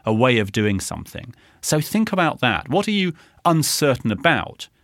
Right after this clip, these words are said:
and who could you share that with? And think,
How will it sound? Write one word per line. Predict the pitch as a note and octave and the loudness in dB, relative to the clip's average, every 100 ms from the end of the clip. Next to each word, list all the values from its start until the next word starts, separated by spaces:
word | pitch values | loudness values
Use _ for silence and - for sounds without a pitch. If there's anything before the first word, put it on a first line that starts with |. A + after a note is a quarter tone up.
| _ - | _ -2
and | C#3 | 0
who | A#2+ E3+ | 2 0
could | E3 C3+ | 0 -2
you | C#3 | -2
share | B2+ - C3+ B2+ A#2 | -2 -2 0 0 2
that | A2 - | -2 -2
with? | G2 G2+ E2+ - - _ _ _ _ _ _ - | -4 -4 -6 -14 -20 _ _ _ _ _ _ -2
And | D3+ | 2
think, | G#3 G#3 | 2 0